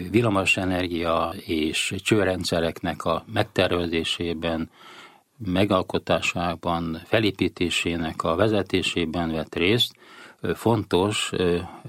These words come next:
ez az összefüggő gondolkodás, amely összeköti az anyagi világot a benne mozgó, cselekvő emberrel, és a kettőt együtt vezénylő magasabb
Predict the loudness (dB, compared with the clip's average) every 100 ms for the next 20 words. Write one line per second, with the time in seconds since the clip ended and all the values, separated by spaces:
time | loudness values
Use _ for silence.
0 | -6 -4 0 0 0 2 0 0 -2 0
1 | 0 -2 -6 -6 0 2 2 4 4 4
2 | 4 0 -6 -20 -20 -20 -20 -20 _ _
3 | 0 4 4 4 2 2 2 2 0 0
4 | 2 4 2 0 2 4 4 4 4 2
5 | 2 2 2 0 -12 -20 0 2 4 4
6 | 4 2 2 2 0 0 -2 -2 -2 -6
7 | _ _ _ _ -20 _ _ 2 2 2
8 | -2 -4 -2 2 4 4 4 2 2 -2
9 | _ -20 -20 -20 _ _ -6 -4 -2 -2
10 | 2 0 0 _ 0 0 0 0 4 2
11 | 2 -2 2 2 4 2 4 4 4 4
12 | 2 0 0 0 -2